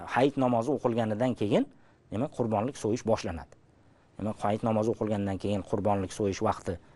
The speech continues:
kirgan hisoblanadi va o'sha hayit kuni, undan keyin ikki kun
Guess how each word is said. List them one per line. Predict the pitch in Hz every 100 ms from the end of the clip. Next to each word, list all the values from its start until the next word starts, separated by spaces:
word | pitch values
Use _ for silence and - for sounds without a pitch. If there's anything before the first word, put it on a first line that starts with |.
| -
kirgan | 110 101 90 76
hisoblanadi | - 78 113 147 190 269 - - - -
va | 127 226 - - - 120
o'sha | - 147 117 110
hayit | 117 190 -
kuni, | 175 180 180 - -
undan | 127 120 135
keyin | 120 120 -
ikki | 139 - -
kun | 208